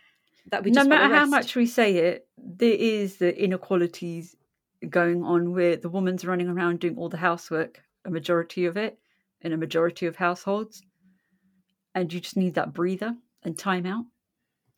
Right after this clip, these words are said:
Speaker 1: So you expect your mum to do it instead, who's still running around anyway, usually? <laughs> I know
Speaker 2: Yeah.
Speaker 1: that's not the case in a lot of flat houses, but anyway. Okay, so in regards to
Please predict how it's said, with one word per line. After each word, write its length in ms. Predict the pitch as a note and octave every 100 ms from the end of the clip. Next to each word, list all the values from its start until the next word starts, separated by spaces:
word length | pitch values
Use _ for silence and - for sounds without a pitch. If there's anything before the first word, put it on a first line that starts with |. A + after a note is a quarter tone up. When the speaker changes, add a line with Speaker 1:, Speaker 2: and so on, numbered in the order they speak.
| _ _ _
Speaker 1:
So 140 | -
you 80 | F#3+
expect 380 | F#3 - G3 -
your 80 | G3
mum 160 | F#3+ G3+
to 140 | -
do 100 | G3+
it 80 | F#3+
instead, 420 | F#3+ - G3+ G#3+
who's 300 | A3 F3+ F3+
still 320 | - F#3+ F3+ - - -
running 300 | F3 G3 F#3
around 240 | F#3 F3+
anyway, 260 | F#3 G3 G#3
usually? 380 | G3+ B3 C#4+ - -
<laughs> 1080 | A3+ A3 B3+ - C4 B3+ A#3 - - -
I 100 | F#3+
know 100 | A#3+
Speaker 2:
Yeah. 140 | A#3+ A#3+
Speaker 1:
that's 160 | A#3
not 120 | F#3+ F3+
the 60 |
case 220 | F#3 F#3
in 220 | F3+ F3+ -
a 80 | F3
lot 160 | F3 -
of 100 | -
flat 120 | -
houses, 360 | F3 F3+ A3
but 160 | G#3+ -
anyway. 280 | F#3+ E3 - - - - - - -
Okay, 240 | A#3 F#3+ - - -
so 280 | - B3 - _ _ _ _ _ _ -
in 160 | D4 D4
regards 420 | B3+ G#3 F#3 -
to 320 | - F#3 F3